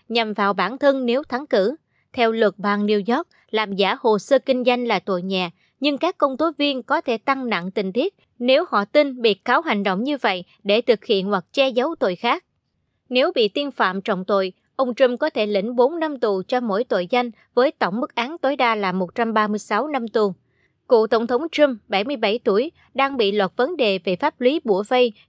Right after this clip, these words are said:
trước thềm bầu cử tháng mười một. Ông gần như chắc chắn trở thành ứng viên tổng thống của đảng Cộng hòa sau khi đối thủ duy nhất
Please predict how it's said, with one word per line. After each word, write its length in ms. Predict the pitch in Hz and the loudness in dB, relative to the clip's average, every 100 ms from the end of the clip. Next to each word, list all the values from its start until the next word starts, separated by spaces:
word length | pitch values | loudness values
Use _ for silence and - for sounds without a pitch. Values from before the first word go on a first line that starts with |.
| - | -6
trước 200 | 330 - | -4 0
thềm 200 | 214 196 | 0 0
bầu 140 | 185 | -2
cử 280 | - 190 247 | 0 -2 -2
tháng 220 | 277 254 | -4 -4
mười 140 | 302 220 | -2 2
một. 260 | 202 190 - _ _ - | 2 2 -2 _ _ -2
Ông 200 | 277 254 | 0 0
gần 200 | 214 202 | 0 2
như 160 | 247 | 0
chắc 240 | 240 311 - | 2 -2 -2
chắn 240 | 262 370 - | -4 -4 0
trở 140 | 214 | 0
thành 180 | 220 202 | 0 -2
ứng 220 | 247 302 | -4 -2
viên 220 | 294 277 | -2 -2
tổng 200 | 247 190 | -2 -2
thống 220 | 214 247 392 _ _ | 0 -2 -4 _ _
của 180 | - 220 | 0 0
đảng 300 | 233 180 247 | 0 -2 -2
Cộng 200 | 226 190 | -4 -2
hòa 260 | 196 208 180 _ - | -2 -2 -4 _ -12
sau 220 | - 277 | -4 -4
khi 160 | 277 | -2
đối 220 | 247 254 330 | 2 2 2
thủ 220 | 220 196 | 0 -2
duy 200 | 202 247 | 0 -2
nhất 220 | 262 381 | -2 -4